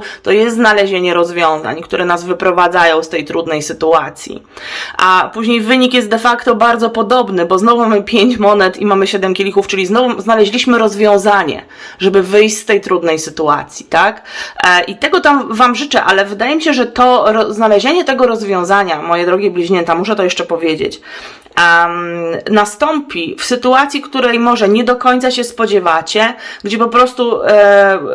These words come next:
bli-, wyobrażam sobie bliźniaka, który mówi: „Dobra, mam tego dosyć po prostu, nie myślę już o tym, co ma być, to będzie”, chillujesz i nagle wpadają ci do głowy jakieś rozwiązania. Mi to się zdarza na przykład bardzo często. Może nie bardzo często, ale mi się zdarza, że jak przestaję o czymś myśleć,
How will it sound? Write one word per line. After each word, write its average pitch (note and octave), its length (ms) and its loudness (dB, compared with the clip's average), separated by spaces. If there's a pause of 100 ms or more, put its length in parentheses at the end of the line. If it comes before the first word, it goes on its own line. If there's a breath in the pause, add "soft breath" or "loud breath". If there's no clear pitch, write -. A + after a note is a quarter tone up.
(120)
bli-, G#3 240 -8
wyobrażam A#3+ 480 0
sobie A#3 160 0
bliźniaka, A3+ 480 -2
który A3+ 180 -4
mówi: G#3+ 200 -2
„Dobra, G3+ 260 4
mam G3 160 -2
tego F#3+ 220 -2
dosyć E3+ 340 -2
po F3+ 100 -8
prostu, F3 340 -2
nie G#3 140 4
myślę F#3+ 320 2
już E3+ 140 -4
o E3+ 140 -4
tym, G3+ 340 -4
co A#3+ 120 -2
ma A3 120 2
być, G#3 220 -4
to G#3 120 0
będzie”, F3 460 -2 (460 loud breath)
chillujesz G#3+ 640 4
i A#3 40 -4
nagle A#3 380 0
wpadają F3+ 400 0
ci - 120 -10
do E3 120 0
głowy D#3 260 0
jakieś D3+ 320 -2
rozwiązania. E3 720 -4
Mi A3 160 0
to D4 100 -2
się B3+ 120 -4
zdarza A3 260 2
na G3 100 2
przykład F#3+ 340 -4
bardzo E3+ 320 -2
często. - 480 -8
Może A3+ 240 0
nie F4 120 2
bardzo C4+ 280 2
często, B3 300 -2
ale G#3+ 80 0
mi G#3+ 80 0
się G3+ 120 -2
zdarza, F3 340 -6
że G#3 60 0
jak G#3+ 120 2
przestaję D4 420 -2
o D4+ 40 0
czymś C4+ 240 -4
myśleć, A#3 500 -2